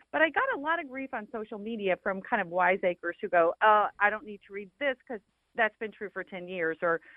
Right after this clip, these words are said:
"Tell me something new," or, "Th-, there's nothing new here." Yeah, yeah, yeah. Um, and, and I understand what people were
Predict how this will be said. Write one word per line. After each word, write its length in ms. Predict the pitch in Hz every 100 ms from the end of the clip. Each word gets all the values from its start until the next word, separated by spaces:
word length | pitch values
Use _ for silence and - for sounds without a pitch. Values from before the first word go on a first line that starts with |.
| - _ -
"Tell 140 | 240
me 160 | 214 202
something 300 | 196 180 175
new," 400 | 240 277 269 254
or, 240 | 214 175 175
"Th-, 220 | 214 190
there's 180 | 190 185
nothing 260 | 190 175 202
new 180 | 254
here." 580 | 233 240 214 208 202 202 - _
Yeah, 160 | 208 196
yeah, 180 | 190 185
yeah. 540 | 185 175 170 170 165 -
Um, 280 | 175 160 156 _ _ _ _ -
and, 160 | 247 240
and 140 | - 240
I 140 | 240 -
understand 680 | 392 466 - - 320 285 233 196
what 200 | 226 - _
people 240 | 247 185
were 140 | 170